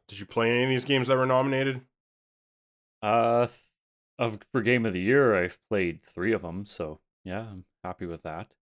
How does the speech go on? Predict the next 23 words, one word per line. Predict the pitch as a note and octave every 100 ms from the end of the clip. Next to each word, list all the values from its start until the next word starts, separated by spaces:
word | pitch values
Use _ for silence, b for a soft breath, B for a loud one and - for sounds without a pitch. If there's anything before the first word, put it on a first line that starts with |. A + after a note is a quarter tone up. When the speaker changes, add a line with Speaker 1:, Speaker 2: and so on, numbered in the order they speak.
| A2
Speaker 2:
And | G2 G2 - -
I | G2+
actually | G#2 G2+ - G#2+
did | G2+ G2+
expect | G2 - A2 G#2 - -
two | - G2+
of | F#2+
them | F#2+
to | F2
show | - F2+
up | F2+ -
there, | D#2+ D#2+
so | - E2+ D2+ D2+ _ _ _ _ -
at | F#2
least | F2+ -
I'm, | F2+ E2+ D#2+ - _ _ _ _ _ _ _ _ _
guess, | F#2 - -
thirty-three | G2 F#2+ - F#2+
percent | G2+ - F#2+ -
correct | F#2+ G#2 G2+
on | F2
my | E2+
nominations. | F2 F2+ D#2+ A#2 - G#2+ -